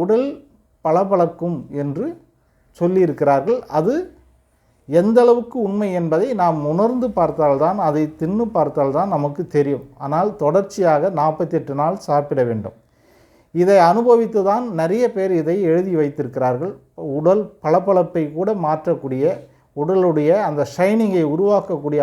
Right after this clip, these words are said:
ஆற்றல் அந்த அன்னாச்சி பழத்துக்கு உண்டு என்று. அது மாத்திரமில்ல, தீர்க்க முடியாத நோய் என்று சொன்னாலே, பெரும் நோய் என்றாலே இந்த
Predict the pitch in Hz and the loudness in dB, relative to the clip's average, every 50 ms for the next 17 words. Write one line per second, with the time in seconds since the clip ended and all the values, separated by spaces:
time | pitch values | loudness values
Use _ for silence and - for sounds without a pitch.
0 | 135 131 147 156 160 - 220 226 214 185 147 135 127 135 147 170 170 - - 170 | 2 2 0 0 -2 -6 -6 -4 -4 -2 -2 -2 -2 -2 -2 -2 -2 -4 -4 -4
1 | 139 135 127 113 120 123 - 147 135 127 123 123 123 113 104 - 101 - _ _ | 0 0 -2 -2 -4 -6 -8 -6 -6 -4 -2 -2 -2 -4 -4 -8 -12 -16 _ _
2 | _ _ _ _ _ _ _ _ _ _ - 147 160 170 165 175 214 240 226 262 | _ _ _ _ _ _ _ _ _ _ -2 0 0 2 4 4 2 2 2 0
3 | 226 220 202 185 160 156 156 175 226 247 - - _ _ _ _ _ _ _ _ | 0 0 0 0 2 2 2 2 2 0 -4 -12 _ _ _ _ _ _ _ _
4 | _ _ - 240 262 240 - - 240 233 220 220 202 196 196 190 196 202 208 190 | _ _ -8 -8 -8 -8 -6 -4 -2 0 0 2 2 4 4 4 4 4 2 0
5 | 175 170 170 175 175 175 170 165 165 156 156 156 - 151 151 147 151 156 160 156 | 0 0 0 2 2 2 0 0 -2 -4 -6 -6 -6 -6 -4 -4 -4 -2 -2 -2
6 | 175 196 190 160 139 - 147 147 143 156 196 202 208 208 180 165 151 151 143 139 | -2 -4 -4 -6 -4 -2 -2 -2 0 0 0 0 0 0 0 0 0 0 0 0
7 | 139 139 135 135 135 139 156 175 165 143 | 0 0 0 0 0 0 0 -2 -2 -4